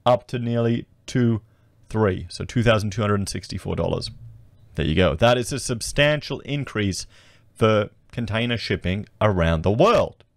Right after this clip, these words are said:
A real big increase. Now, if we'll jump here to the Observatory of Economic Complexity, I know it's a website I refer to often, but it's a very good one. It's very useful and very convenient.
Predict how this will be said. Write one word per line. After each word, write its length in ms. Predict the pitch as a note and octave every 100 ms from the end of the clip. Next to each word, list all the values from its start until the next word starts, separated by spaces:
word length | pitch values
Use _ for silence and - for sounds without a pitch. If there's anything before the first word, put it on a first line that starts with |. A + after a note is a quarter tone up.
| _ _ _ -
A 80 | C3
real 420 | D3+ C#4 B3+ - - _ _ _
big 180 | B2 A2+
increase. 600 | G2+ F#2+ - - - - - - - -
Now, 300 | C#3+ D3 C#3+ _ _ _ _ _ _ _ - -
if 180 | C3+
we'll 140 | F#3+ F3
jump 280 | G#2 A2+ - -
here 380 | - - F#2+ F2+
to 140 | F2+ F#2
the 120 | F#2
Observatory 560 | F#2 F#2+ A#2+ B2 -
of 80 | B2+ -
Economic 400 | G#2 A2+ C3 -
Complexity, 640 | E3 - G2 - - C3 - - - -
I 80 |
know 260 | F#2+ G#2+ C#3+
it's 120 | C#3
a 60 | C#3
website 440 | C3 B2 - C3
I 120 | C3
refer 420 | B2 C#3+ - B2+ C3
to 240 | - C#3+
often, 300 | A#2 - C3+
but 100 | C3+
it's 140 | E3
a 100 | B2+
very 320 | F2+ E2+ E2+ B2
good 160 | G#2
one. 240 | - E2 G#2+ - - _
It's 120 | -
very 240 | - G#2 A#2
useful 260 | G#2 -
and 100 | B2
very 200 | G#2+ G2+
convenient. 500 | - A#2 F#2+ E2+ F2